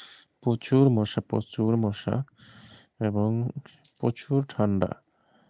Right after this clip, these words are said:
যেমন হচ্ছে মশা, তেমন হচ্ছে ঠান্ডা, বলার মতো না।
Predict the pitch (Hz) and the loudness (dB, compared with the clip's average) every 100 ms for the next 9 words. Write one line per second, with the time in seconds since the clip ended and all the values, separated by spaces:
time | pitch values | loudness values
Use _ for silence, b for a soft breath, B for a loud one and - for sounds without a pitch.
0 | b _ 113 104 104 113 117 117 - - | b _ -6 0 2 2 0 -2 -4 -2
1 | 113 107 107 - 120 120 113 104 110 107 | 0 2 0 0 0 2 0 2 0 0
2 | - 110 - 104 104 107 117 143 B B | -2 -6 -2 -2 2 4 4 2 B B
3 | B B B B _ - 107 104 107 107 | B B B B _ 0 4 6 6 4
4 | 107 104 110 107 | 2 2 2 4